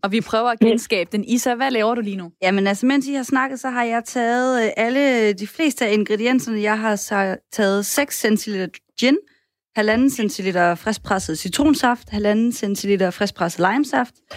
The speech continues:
Speaker 3: to centiliter sukkersirup, som jeg har lavet derhjemme, og det er egentlig bare at tage noget kogende vand,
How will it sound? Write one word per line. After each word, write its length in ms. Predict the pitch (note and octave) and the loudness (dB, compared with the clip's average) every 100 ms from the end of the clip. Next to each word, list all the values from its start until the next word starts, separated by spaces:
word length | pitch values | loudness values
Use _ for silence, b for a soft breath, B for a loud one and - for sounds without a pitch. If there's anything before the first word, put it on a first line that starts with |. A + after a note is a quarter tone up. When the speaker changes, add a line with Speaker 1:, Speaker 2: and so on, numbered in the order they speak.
| B B B _ - | B B B _ -4
Speaker 3:
to 180 | - C4+ | 0 0
centiliter 540 | A#3 A#3 G#3+ G#3 G3+ G3 | 2 0 0 0 0 0
sukkersirup, 720 | - C#4+ D#4+ - D4 C4 G3 - | 2 0 0 -2 0 0 0 -4
som 260 | - G#3 G3+ G3+ G3+ G3 - | -2 0 0 -2 -2 -6 -2
jeg 100 | A3 | -2
har 80 | G#3 | 0
lavet 160 | G#3+ B3 | 0 2
derhjemme, 320 | B3 A#3 C4 | 2 2 0
og 60 | B3 | 0
det 60 | |
er 40 | C4 | 0
egentlig 220 | B3 G#3+ | 0 0
bare 140 | G#3+ | 0
at 60 | A3 | -2
tage 140 | - A#3 | -4 -6
noget 160 | G3+ | -4
kogende 320 | - B3+ B3 | 0 0 0
vand, 200 | G3+ A#3+ | 0 -2